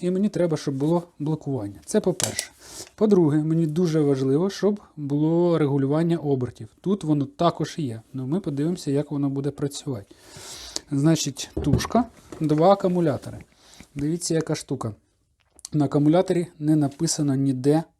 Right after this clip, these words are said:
його ємність. Написано тільки тридцять шість вольт. Ось у нас тут є інструкція, так,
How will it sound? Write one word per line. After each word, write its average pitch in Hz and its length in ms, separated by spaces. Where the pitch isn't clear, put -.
його 139 360
ємність. 131 680
Написано 160 460
тільки 156 340
тридцять 151 360
шість - 420
вольт. 131 360
Ось 143 200
у 165 160
нас 147 160
тут 156 200
є 160 60
інструкція, 165 640
так, 156 380